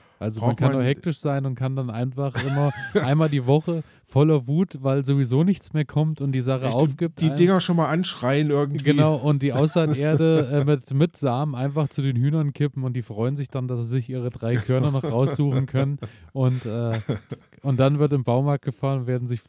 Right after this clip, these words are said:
Speaker 1: Anzuchtpflanzen gekauft.
Speaker 2: Richtig,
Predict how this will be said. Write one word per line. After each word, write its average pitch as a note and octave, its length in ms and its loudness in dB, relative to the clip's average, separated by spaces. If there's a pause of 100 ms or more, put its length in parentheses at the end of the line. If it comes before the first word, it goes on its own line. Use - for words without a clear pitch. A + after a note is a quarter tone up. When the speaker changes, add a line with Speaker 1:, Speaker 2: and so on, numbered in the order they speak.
(320)
Speaker 1:
Anzuchtpflanzen F#2+ 840 -4
gekauft. F2 420 -14 (180)
Speaker 2:
Richtig, B2+ 560 0